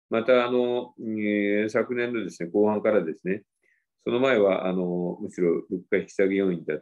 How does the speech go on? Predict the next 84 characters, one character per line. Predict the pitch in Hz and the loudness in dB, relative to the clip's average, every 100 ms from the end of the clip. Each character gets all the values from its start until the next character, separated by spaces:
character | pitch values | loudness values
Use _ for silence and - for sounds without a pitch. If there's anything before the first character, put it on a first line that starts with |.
| - | 0
た | 101 85 - _ _ _ | 0 0 -4 _ _ _
サ | - 120 | 0 2
ー | |
ビ | 110 | 0
ス | 110 | -2
価 | 107 - | -6 -6
格、 | 76 78 - _ | -10 -12 -14 _
こ | 131 | -2
れ | 151 | 0
も | 143 | 2
で | 98 | 0
す | - | -4
ね、 | 85 80 _ _ _ _ | -8 -10 _ _ _ _
徐 | - 127 | 0 4
々 | 104 | 2
に | 110 117 - | 2 -2 -4
サ | - 98 | -2 0
ー | 98 | 0
ビ | |
ス | 101 | -4
価 | - 101 | -4 -2
格 | 98 - | -2 -2
も、 | 143 120 90 - - | 0 0 -2 -10 -10
お、 | 87 82 82 - _ - | -4 -2 -4 -6 _ -4
上 | 87 | -2
が | 87 | -2
っ | - | -6
て | |
き | - | -16
て | - | -14
い | |
る。 | 80 - _ _ _ - | -14 -16 _ _ _ -8
ま | 110 98 | -4 -2
あ、 | |
そ | 95 | -2
の | 113 113 | 0 0
こ | 117 | 2
と | 98 | 2
に | |
よ | 90 | 0
っ | |
て | 87 127 | 2 2
で | 98 | 0
す | - | -2
ね、 | 98 131 _ _ _ - | -10 -12 _ _ _ -6
え | 90 87 87 82 82 85 85 85 | 0 2 2 0 0 -2 -4 -4
ー、 | 82 | -6
物 | 85 - | -10 -2
価 | 87 82 - | 0 0 2
は、 | 107 101 101 95 | 2 2 0 -4
ま | |
あ、 | 87 | -8
三 | 90 87 | -8 -6
パ | |
ー | 87 | -6
セ | 87 | -6
ン | 78 | -14
ト | 78 | -8
を | - | 0
超 | 120 | 2
え | |
る | 120 85 - _ _ _ _ | 2 -2 -6 _ _ _ _
上 | 87 82 | -4 -4
昇 | - 76 | -2 -4
率 | 73 - 123 | -4 -4 -2
に、 | 113 95 - | 0 -2 -4
え | 85 | -2
ー、 | 82 | -2
な | 80 | -4
っ | - | -4
て | 78 | -6
い | |
る | 73 | -6
と | - | -12
い | - 87 82 | -6 -2 -2
う | |
と | - | -2
こ | 85 95 | 0 0
ろ | 82 | 2
で | |
あ | 78 | -2
り | |
ま | 73 71 | -4 -8
す。 | - - | -6 -6